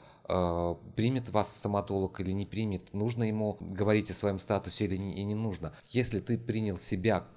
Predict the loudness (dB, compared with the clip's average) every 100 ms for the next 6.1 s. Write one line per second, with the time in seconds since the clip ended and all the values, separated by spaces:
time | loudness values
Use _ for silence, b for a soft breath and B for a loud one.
0 | -6 -6 -2 -4 0 2 2 -2 -4 -4
1 | -4 -2 -2 -4 -6 -4 -2 -4 -4 -8
2 | -8 -12 -12 -12 -14 -14 -10 -6 -4 -4
3 | -6 -8 -4 2 2 0 -4 -2 -2 -2
4 | 0 -2 0 0 0 -2 -4 -2 0 -2
5 | -2 -2 -2 -4 -4 -4 -8 -14 -2 2
6 | 2